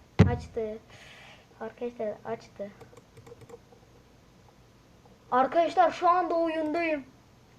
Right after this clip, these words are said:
Şu anda oyunun içerisindeyim arkadaşlar.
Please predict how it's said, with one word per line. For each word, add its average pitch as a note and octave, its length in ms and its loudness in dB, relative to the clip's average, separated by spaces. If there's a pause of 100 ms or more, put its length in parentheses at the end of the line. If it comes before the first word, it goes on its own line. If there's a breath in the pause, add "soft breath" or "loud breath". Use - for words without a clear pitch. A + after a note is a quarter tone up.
(1300)
Şu - 180 -2
anda F4 540 -2
oyunun D#4+ 400 0 (120)
içerisindeyim D4+ 800 -10
arkadaşlar. A#3 680 -12